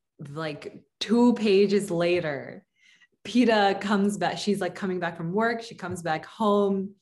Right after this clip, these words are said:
or, like, she, and then y-, there's, like, this ladder because Lewis was trying to fix, like, a light or something. He was, like, trying to fix some sort of fan light or something like that.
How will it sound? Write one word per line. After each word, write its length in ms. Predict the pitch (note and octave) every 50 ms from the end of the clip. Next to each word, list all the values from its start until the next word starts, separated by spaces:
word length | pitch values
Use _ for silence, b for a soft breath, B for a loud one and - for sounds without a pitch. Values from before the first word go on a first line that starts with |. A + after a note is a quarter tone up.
| _ - -
or, 140 | F3 E3+ -
like, 220 | - F3 E3+ - - - - -
she, 220 | F3 D#3+ - - -
and 180 | D#3+ E3 D#3+ D#3+
then 480 | D#3+ D#3+ D#3 D#3 D#3 D3+ D3+ - - - -
y-, 200 | - E3 D#3 E3+ D3
there's, 320 | F#3+ G3 G3 G3+ G3+ G3+
like, 160 | G3+ G3 -
this 160 | - F3 E3+
ladder 480 | - D#3 D3+ D3+ C#3+ D3 E3 F#3+ G3+ G#3
because 380 | G3 F3 F#3+ - F#3+ D#3+ C#3 D#3
Lewis 260 | D#3+ E3 F3 F3 F3
was 120 | F3 E3+
trying 180 | - E3 D#3 D#3
to 60 | - _ -
fix, 260 | F3+ F3+ - - -
like, 140 | D#3+ D#3 D3
a 40 |
light 360 | C#3+ C#3+ C#3 D3 D#3 E3 F3 -
or 80 | F#3 G#3+
something. 520 | G#3 B3 A#3+ B3 B3 C#4+ D4 D4+ F4+ G4 - b b b b b b b b _
He 100 | - G3+
was, 80 | F3+ E3+
like, 140 | F3 D#3+ E3
trying 200 | - - E3+ E3+
to 60 | E3+
fix 360 | E3+ - E3+ D#3+ E3 - -
some 180 | - - D#3+ D#3
sort 160 | D#3 E3 D#3
of 160 | E3 E3+ -
fan 380 | - A#3 A3 G#3+ A3 G#3+ G#3 G3+
light 260 | G3 F#3 F3+ F3+ F3+
or 60 | F3
something 260 | F3 F3 D#3+ D#3 D#3+
like 160 | D#3+ D3+ C#3+ -
that. 320 | C#3+ C#3 C#3 C#3 C#3 C3